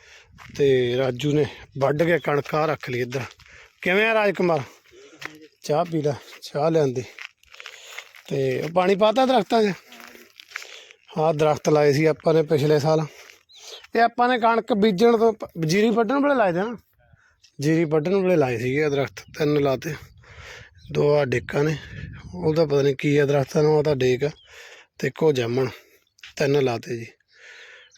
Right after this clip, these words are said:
ਤੇ ਕਣਕ ਆਪਾਂ ਕਰਦੇ ਹਾਂ ਸ਼ੁਰੂ ਵੱਢਣੀ। ਬਸ ਹੁਣ ਬਾਬੇ ਦੀ ਕਿਰਪਾ ਨਾਲ ਟੇਕਦੇ ਹਾਂ ਮੱਥਾ,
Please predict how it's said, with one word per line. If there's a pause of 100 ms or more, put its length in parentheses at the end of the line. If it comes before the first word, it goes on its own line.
(100)
ਤੇ (920)
ਕਣਕ
ਆਪਾਂ
ਕਰਦੇ
ਹਾਂ
ਸ਼ੁਰੂ
ਵੱਢਣੀ।
ਬਸ
ਹੁਣ
ਬਾਬੇ
ਦੀ
ਕਿਰਪਾ
ਨਾਲ
ਟੇਕਦੇ
ਹਾਂ
ਮੱਥਾ,